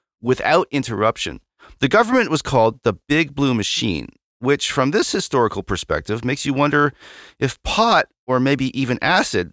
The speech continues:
was legal in Ontario in the nineteen forties. The leaders of these so-called progressive conservatives were dull,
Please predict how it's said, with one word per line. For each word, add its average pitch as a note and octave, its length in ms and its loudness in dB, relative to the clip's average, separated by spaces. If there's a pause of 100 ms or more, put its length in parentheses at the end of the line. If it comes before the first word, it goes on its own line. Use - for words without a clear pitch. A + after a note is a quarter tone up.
(100)
was G2 200 -8
legal A2+ 300 0
in G2 80 0
Ontario G2+ 520 0
in F#2 80 -2
the F#2 80 -2
nineteen F2+ 300 -4
forties. - 720 -2 (400)
The C3+ 80 2
leaders A3+ 320 2
of D#3+ 100 2
these B2+ 160 0
so-called C3+ 480 0
progressive A#2 460 0
conservatives F2 600 -6
were F#2+ 220 -4 (180)
dull, A2+ 440 2